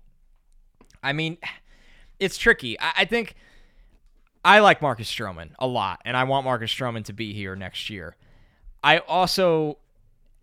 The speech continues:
while trying to be rational, right now that the season's over, I've had a minute to step back and try to be rational about things.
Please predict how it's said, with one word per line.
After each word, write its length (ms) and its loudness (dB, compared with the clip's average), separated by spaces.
while 500 2
trying 300 0
to 60 -8
be 100 -4
rational, 520 -2
right 160 -2
now 140 0
that 120 -4
the 60 -8
season's 440 -6
over, 240 -2
I've 160 -2
had 200 -4
a 40 -8
minute 300 -10
to 80 -18
step 280 -8
back 260 -4
and 80 -14
try 160 -8
to 80 -12
be 120 -14
rational 540 -10
about 260 -6
things. 420 -10